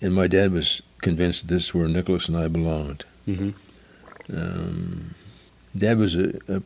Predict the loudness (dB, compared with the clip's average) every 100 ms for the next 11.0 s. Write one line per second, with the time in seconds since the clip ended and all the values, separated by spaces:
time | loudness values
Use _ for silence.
0 | -4 -6 -2 0 2 4 6 6 6 0
1 | 0 2 4 4 2 0 -2 -6 -16 -20
2 | -20 -20 -20 -20 -20 -20 -20 _ _ _
3 | _ 4 6 6 4 -2 -6 -2 2 8
4 | 10 10 12 8 8 6 8 6 4 4
5 | 6 8 8 8 2 -8 -14 _ _ _
6 | -20 -20 -20 -20 -20 -12 0 6 6 6
7 | 4 2 -4 -6 -10 -6 -6 -8 -18 -18
8 | -20 -20 -20 -20 -2 6 8 6 4 2
9 | 6 8 6 4 4 2 -2 -2 4 6
10 | 6 2 4 4 2 -2 -2 -4 -8